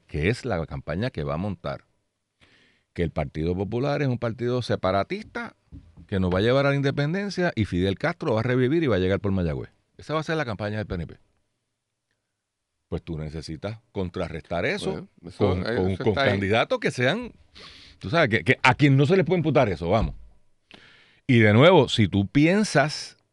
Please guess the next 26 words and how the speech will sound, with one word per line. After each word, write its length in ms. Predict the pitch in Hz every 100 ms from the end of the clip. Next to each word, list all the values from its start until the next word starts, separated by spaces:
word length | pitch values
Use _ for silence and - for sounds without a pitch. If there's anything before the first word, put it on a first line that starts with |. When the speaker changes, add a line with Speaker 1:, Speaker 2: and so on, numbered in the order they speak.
| _ _ _ _ _ _
Speaker 1:
que 360 | 104 104 101 - _ _ _ _ -
los 200 | 110 95
problemas 360 | 98 90 107
de 80 | 135
Puerto 240 | 139 - 131
Rico 180 | 143
están 220 | 139 113 123
en 100 | 143
Washington, 640 | 147 139 101 85 95 113 - _ _ _ _ _ _ _ _ _ _
o 100 | 78
que 100 | -
hay 80 | 78
un 120 | 104
elemento 400 | 107 80 87 92
importante 800 | 120 - 104 - 113 117 98 76 - _ _ -
en 120 | 80
Washington, 580 | 101 175 123 92 90 92
Speaker 2:
Eduardo 480 | 85 78 82 104
Batia, 320 | 165 151 175 160
bueno, 140 | 117
Speaker 1:
tenemos 340 | 98 95 120
Speaker 2:
eh, 80 | 208
por 200 | - 120
Speaker 1:
do-, 40 | 107
Speaker 2:
eso, 160 | 110
Speaker 1:
los 180 | 113 110